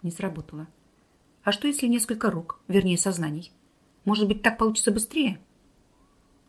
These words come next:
«А что нужно, чтобы стать творцом?» спросил я упрямо. Учитель удивленно посмотрел на меня, словно увидел впервые.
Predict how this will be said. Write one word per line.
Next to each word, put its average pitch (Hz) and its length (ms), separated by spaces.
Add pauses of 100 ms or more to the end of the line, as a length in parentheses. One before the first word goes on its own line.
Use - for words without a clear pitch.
«А 240 60
что - 160
нужно, 294 240
чтобы 214 200
стать 214 220
творцом?» - 400 (240)
спросил - 380
я 147 100
упрямо. - 340 (1160)
Учитель 208 420
удивленно 220 460
посмотрел 220 500
на 185 80
меня, 196 240
словно 190 320
увидел 190 300
впервые. 175 560